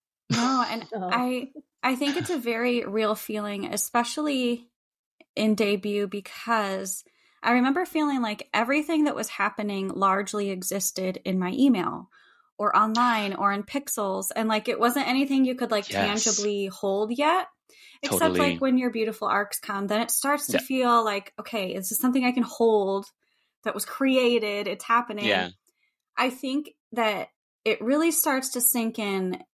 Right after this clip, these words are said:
Speaker 1: once you see your books in stores.
Speaker 3: Yeah,
Speaker 1: And once you,
Speaker 3: okay.
Speaker 1: like,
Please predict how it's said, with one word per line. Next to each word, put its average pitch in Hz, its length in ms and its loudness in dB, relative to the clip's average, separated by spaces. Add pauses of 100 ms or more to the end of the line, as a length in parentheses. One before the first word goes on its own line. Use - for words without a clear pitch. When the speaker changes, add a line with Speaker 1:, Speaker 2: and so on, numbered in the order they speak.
(200)
Speaker 1:
once 202 320 0
you 202 60 0
see - 160 2
your 185 160 4
books 180 280 -4
in 175 120 0
stores. - 600 -4 (760)
Speaker 3:
Yeah, 107 260 4
Speaker 1:
And 104 80 4
once 196 320 0
you, 220 180 2
Speaker 3:
okay. - 20 2
Speaker 1:
like, 202 340 -2